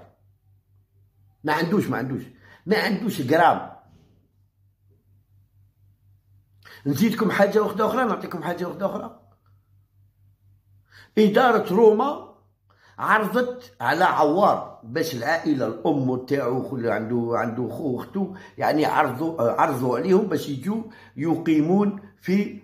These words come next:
روما. نعطيكم التالية هذه كاع. نعطيكم التالية هذه، غادي نعطيكم التالية. راهم في ليون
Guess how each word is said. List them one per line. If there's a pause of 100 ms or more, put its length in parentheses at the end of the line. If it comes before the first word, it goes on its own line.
روما. (360)
نعطيكم
التالية
هذه
كاع. (1080)
نعطيكم
التالية
هذه،
غادي
نعطيكم
التالية. (840)
راهم
في
ليون